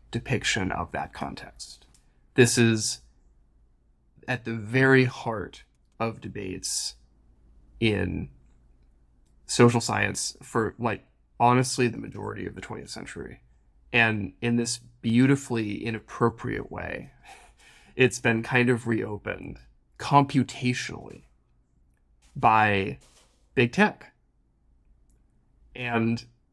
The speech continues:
suddenly, many humanist social scientists and qualitative researchers kind of have to put their money where their mouth is on this stuff. And, you know, to tie this back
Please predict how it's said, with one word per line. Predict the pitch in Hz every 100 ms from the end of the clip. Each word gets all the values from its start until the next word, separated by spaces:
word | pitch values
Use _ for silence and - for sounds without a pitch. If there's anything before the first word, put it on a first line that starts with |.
| _ _
suddenly, | - - 151 180 151 117 107 117 123 - _ _ _ _ _ _ _ _ _
many | 117 117 123 131 135 127 - _ _ _
humanist | - 120 117 113 110 - - _ _ _
social | - - 120 131
scientists | 127 104 87 87 101 - - -
and | 107
qualitative | - 110 104 95 95
researchers | 98 - 98 87 98 -
kind | - - 160
of | 185
have | 180
to | -
put | 139
their | 113
money | 113 107 101
where | 95
their | 95
mouth | 101 175
is | - 58
on | 67
this | 60 -
stuff. | - - - _ _ _ _ _ _ _ _ _ _ -
And, | 113 110 104 92 - _ _ _
you | 110 107
know, | 90 85 - -
to | -
tie | - 110
this | 104 95
back | - 98 98 -